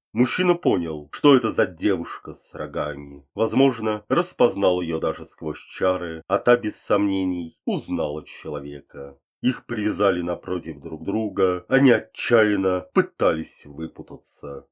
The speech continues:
И чем больше пытался один, тем сильнее верёвка опутывала другого. Никто из них не сдался, оба погибли в жуткой агонии,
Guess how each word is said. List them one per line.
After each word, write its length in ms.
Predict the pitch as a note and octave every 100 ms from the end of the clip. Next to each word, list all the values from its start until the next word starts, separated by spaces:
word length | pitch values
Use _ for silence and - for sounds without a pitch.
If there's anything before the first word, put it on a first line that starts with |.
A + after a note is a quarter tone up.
| -
И 80 | A#2
чем 260 | C3+ C3
больше 320 | B2 B2 - -
пытался 560 | A#2+ A2 G#2 - G2
один, 500 | F#2+ F2+ A2+ A2 G2 -
тем 240 | D#3 D3+
сильнее 580 | - - A#2+ A#2 A2 G2+
верёвка 800 | F2 F#2+ G#2+ - _ F#2 F2 - _
опутывала 800 | - - - F2 - D#2+ D2+ D2+ D2+
другого. 800 | E2 D2+ D#2+ D#2+ C#2+ C#2+ C#2+ _ _
Никто 340 | C#3 D#3 - F3
из 180 | A#2 F2+
них 220 | G2+ -
не 80 | F#2
сдался, 840 | D#2+ F#2+ F2 E2 _ - D2 C#2+ -
оба 300 | B2+ A#2+ G#2
погибли 500 | G#2 F#2 G2 F2 F2
в 80 |
жуткой 480 | E2+ F#2 F#2 _ D#2
агонии, 760 | D2+ F#2 G#2+ F#2+ F2+ F2 E2